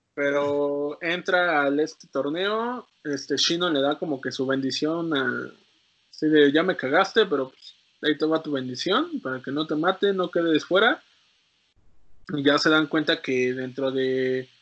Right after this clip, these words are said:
como las eliminatorias, pues, Kirito, pues, va, como siempre, ese protagonista va ganando, no le cuesta nada de dificultad ganar.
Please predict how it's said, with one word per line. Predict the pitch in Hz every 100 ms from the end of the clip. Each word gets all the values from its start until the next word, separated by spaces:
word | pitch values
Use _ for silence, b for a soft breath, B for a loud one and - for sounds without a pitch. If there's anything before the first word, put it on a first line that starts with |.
| _ _
como | 135 139
las | 131 -
eliminatorias, | 135 139 139 131 160 170 160
pues, | 127
Kirito, | - 156 151 131 127 127 127 _ _ _ _
pues, | - 131
va, | 139 147 143 139 131 127 127 _ _
como | - 131 127
siempre, | 170 170 175
ese | 180
protagonista | 151 131 127 135 156 -
va | 170 160
ganando, | 156 156 180 190 208
no | 185 165
le | 170 160
cuesta | - 156 170 151
nada | 151 156 147
de | 127
dificultad | 127 127 131 131 147
ganar. | 143 143 226